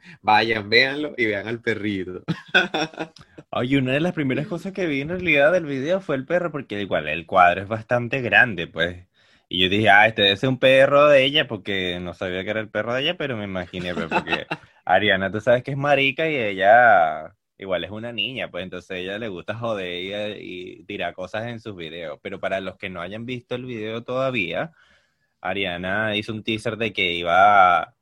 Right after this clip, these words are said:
Speaker 2: a traer nueva música este mismo mes de octubre, y lo hizo por Twitter, y bueno, los maricos vueltos locos y tal, y Gabriel vuelto loco y eso.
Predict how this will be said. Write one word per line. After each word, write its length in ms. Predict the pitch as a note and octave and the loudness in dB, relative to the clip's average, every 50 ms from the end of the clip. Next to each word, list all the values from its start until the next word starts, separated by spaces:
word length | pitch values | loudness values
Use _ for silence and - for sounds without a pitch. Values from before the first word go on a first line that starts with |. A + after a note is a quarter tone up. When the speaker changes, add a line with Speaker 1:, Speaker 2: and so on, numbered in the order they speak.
| _ _ _ | _ _ _
Speaker 2:
a 220 | - F#2 F2 F2 - | 4 4 4 4 2
traer 240 | F2 F2+ F2+ F2 F#2+ | 0 0 0 0 -2
nueva 200 | F#2+ F2+ F2+ F2+ | -2 -4 -4 -2
música 720 | F#2 G2+ G#2+ G2+ - A2 F#2+ - G#2 G#2 G#2+ G#2 G2+ - _ | -2 -4 -4 -4 -4 -4 -2 2 2 4 4 2 0 -2 _
este 260 | G2+ G2 - - A2+ | -12 -10 -8 -8 -8
mismo 260 | G#2 G#2 G#2 A2 A2 | -6 -6 -6 -6 -6
mes 200 | A2 G#2+ G2+ G#2 | -6 -6 -6 -6
de 80 | G2+ G2+ | -6 -6
octubre, 520 | F#2+ G2 - G#2+ F#2 F2+ F2 G2+ A#2 B2 _ _ _ _ | -6 -6 -4 -4 -2 -2 -4 -4 -6 -8 _ _ _ _
y 260 | F#2+ F2+ E2+ F2 F2+ | -8 -6 -6 -4 -4
lo 160 | F2 F2 F2 | -4 -4 -6
hizo 200 | F2 F2 - F#2+ | -6 -8 -10 -10
por 140 | - A2 G2 | -10 -10 -10
Twitter, 380 | - - G2+ G#2 F#2 G#2+ G2+ G2 | -8 -6 -4 -2 2 4 4 4
y 100 | F#2 F2+ | 4 4
bueno, 320 | F2+ F2 E2+ F2+ F#2 F2+ | 2 0 0 0 -2 -6
los 140 | E2+ E2 E2+ | -8 -8 -6
maricos 340 | D#2+ E2 D#2+ D#2+ - - F2 | -6 -6 -6 -6 -6 -4 -4
vueltos 320 | F2+ F2+ F2+ F2 G#2 G2+ | -2 -4 -2 -4 -6 -2
locos 480 | G#2+ A2 A2 G#2+ G#2 G#2 G2 G#2 G2 F#2+ | 4 6 8 8 8 6 4 2 -4 -4
y 60 | F2+ | -2
tal, 320 | - F#2+ F#2 G2 G2 G#2 - _ _ _ _ _ _ _ _ _ _ _ | 0 2 2 2 2 0 -6 _ _ _ _ _ _ _ _ _ _ _
y 100 | - F#2 | -6 0
Gabriel 320 | F2+ F2+ F#2 F#2 F2+ E2+ D#2+ | 2 2 2 4 2 0 0
vuelto 280 | D#2+ D#2+ D#2 D2+ - F#2 | 0 -2 0 0 2 4
loco 480 | G2+ A2+ A#2 A#2 A#2 A2+ G#2+ G#2 G#2+ | 6 6 8 8 8 8 6 6 4
y 60 | A2 A2+ | 4 4
eso. 340 | A#2 B2 B2 - C#3+ C3 | 4 2 0 -2 -6 -8